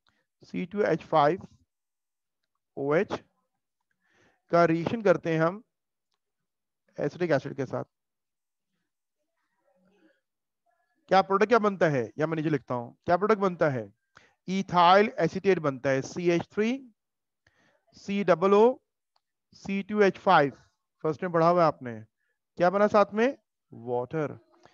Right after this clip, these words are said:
क्या नाम है इसका? एसिडिक एसिड।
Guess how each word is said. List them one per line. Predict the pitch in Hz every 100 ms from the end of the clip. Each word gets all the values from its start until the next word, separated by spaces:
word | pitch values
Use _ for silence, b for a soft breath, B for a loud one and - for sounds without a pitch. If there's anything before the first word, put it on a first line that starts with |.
| b -
क्या | 175
नाम | 196 214
है | 220
इसका? | - 185 135 117 _ _ _ _ _ _ _ _ _ _ _ _ _ _ _ _ _ _ -
एसिडिक | 151 185 196 226 - - _ _ _ _ _ _ _ _ _ _ _ 156
एसिड। | 156 156 185 147